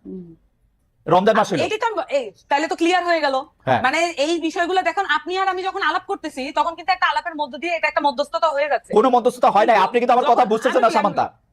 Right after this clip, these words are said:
Speaker 2: আমার কথা বুঝতেছেন না।
Speaker 1: আমার কথা আপনি, আম-, আমার কথা আপনি বুঝতেছেন না, আমি আরেকটু ভালো করে বলি। যেমন আপনার সাথে আমি যখন আলাপ করতেছি, যখন আমরা তিনজন মিলে আলাপ করবো, আমরা যখন দশজন মিলে আলাপ করবো, কোনো না কোনো বিষয়, এটা স-, মধ্যস্থতা এবং একটা কমন গ্রাউন্ডে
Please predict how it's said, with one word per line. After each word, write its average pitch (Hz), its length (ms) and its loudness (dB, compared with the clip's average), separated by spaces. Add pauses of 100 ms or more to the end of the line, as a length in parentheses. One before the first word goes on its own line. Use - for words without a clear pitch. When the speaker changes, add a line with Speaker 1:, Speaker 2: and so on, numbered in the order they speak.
(140)
Speaker 2:
আমার 170 200 4
কথা 202 200 4
বুঝতেছেন 214 340 -2
না। - 80 4
Speaker 1:
আমার 349 160 0
কথা 392 100 -2
আপনি, 381 180 -2
আম-, 294 320 -2
আমার 320 220 -2
কথা 392 220 -2
আপনি 381 160 -6
বুঝতেছেন 339 360 -10
না, 370 80 0
আমি 320 160 -2
আরেকটু 302 280 -2
ভালো 262 180 -6
করে 269 140 -4
বলি। 185 240 -10 (420)
যেমন 285 280 2
আপনার 294 260 -2
সাথে 381 180 0
আমি 370 100 -2
যখন 392 240 -2
আলাপ 330 320 0
করতেছি, 320 540 -8
যখন 277 220 0
আমরা 339 160 0
তিনজন 349 340 -2
মিলে 370 160 -2
আলাপ 330 180 -2
করবো, 277 180 -6
আমরা 285 260 0
যখন 330 200 -8
দশজন 330 340 -2
মিলে 359 160 -2
আলাপ 285 200 -2
করবো, 247 200 -6 (500)
কোনো 392 200 4
না 403 100 0
কোনো 403 200 -2
বিষয়, 302 440 -2 (380)
এটা 359 160 -2
স-, 349 100 -2
মধ্যস্থতা 311 560 -2
এবং 320 240 -2
একটা 339 240 0 (300)
কমন 330 320 0
গ্রাউন্ডে 311 300 0